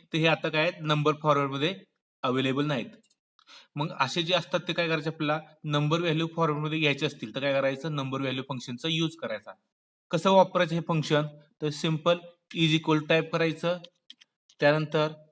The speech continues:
नंबर व्हॅल्यू फंक्शन सिलेक्ट करून घ्यायचं. बघा इथं ब्रॅकेट स्टार्टिंग झालेलं आहे. त्यानंतर ज्या सेलमधला नंबरमध्ये कन्व्हर्ट करायचे तुम्हाला ती सेल सिलेक्ट करायची,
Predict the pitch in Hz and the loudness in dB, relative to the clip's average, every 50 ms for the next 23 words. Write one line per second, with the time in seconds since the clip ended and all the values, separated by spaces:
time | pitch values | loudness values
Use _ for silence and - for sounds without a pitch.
0 | _ _ _ _ - 143 143 143 147 147 147 151 160 156 160 156 151 147 151 156 | _ _ _ _ -10 -6 -2 -2 0 0 2 2 2 4 4 2 2 2 2 0
1 | 151 151 156 147 143 - 156 147 147 - 156 156 151 156 151 165 151 160 160 151 | 0 -2 -4 -4 -4 -4 -4 -6 -4 -2 -2 -2 -2 -2 -2 -4 -2 -2 -2 0
2 | 156 156 151 147 151 156 160 160 165 - - _ _ _ _ _ - 135 139 147 | 0 0 0 -2 -2 -2 -2 -2 -4 -8 -14 _ _ _ _ _ -8 -4 -2 -2
3 | 156 143 156 143 139 151 156 151 151 160 156 - - 160 151 147 156 151 151 151 | 0 0 -2 -2 0 2 2 2 2 -2 -2 2 2 2 4 2 0 -2 0 0
4 | 147 147 147 147 147 139 147 151 156 151 - - _ _ _ _ _ _ _ _ | 0 2 2 2 2 2 2 0 -2 -6 -12 -20 _ _ _ _ _ _ _ _
5 | - 165 165 170 170 160 147 160 156 165 160 - - _ _ - - - _ _ | 0 2 2 2 2 0 0 0 0 0 -4 -8 -16 _ _ -18 -18 -18 _ _
6 | - 131 127 165 175 165 - - 180 175 180 175 175 175 165 170 175 170 170 170 | -6 0 2 4 4 4 2 0 0 0 0 0 -2 0 0 0 0 0 0 0
7 | 165 160 165 165 185 - - - _ _ _ - 156 160 170 165 - 170 160 160 | 2 2 2 0 0 -4 -14 -20 _ _ _ -4 -2 -2 0 0 0 2 2 2
8 | 160 156 - 165 151 151 143 139 135 139 127 120 120 - 156 147 - - 170 165 | 2 2 0 0 0 0 -2 -2 -2 0 0 0 -2 -2 -6 -4 -4 -4 -4 -4
9 | 165 - 175 165 165 151 156 170 156 156 151 151 147 160 165 165 | -4 -2 -2 -2 -2 -2 0 0 2 2 2 0 -2 -4 -4 -4